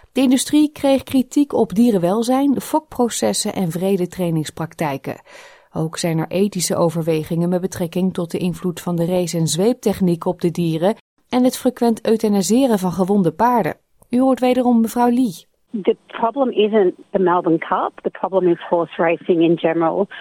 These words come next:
Speaker 2: When you use animals for entertainment and gambling profits, there's always going to be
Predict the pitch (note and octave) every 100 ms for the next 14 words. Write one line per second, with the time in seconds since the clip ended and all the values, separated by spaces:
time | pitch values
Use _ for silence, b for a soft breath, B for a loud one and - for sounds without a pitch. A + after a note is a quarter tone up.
0 | B F#3+ F3 F3 F#3 E3+ E3+ F3 F3 E3
1 | E3 E3 - - F3 E3 E3+ E3+ _ -
2 | F3 F3 - E3+ E3+ D#3+ D#3+ E3 D#3+ D#3+
3 | D#3+ D#3 F3+ - F3 F#3 - F3+ - F#3
4 | F3 E3 E3 - E3 D#3 E3+ E3 F3 D#3+
5 | E3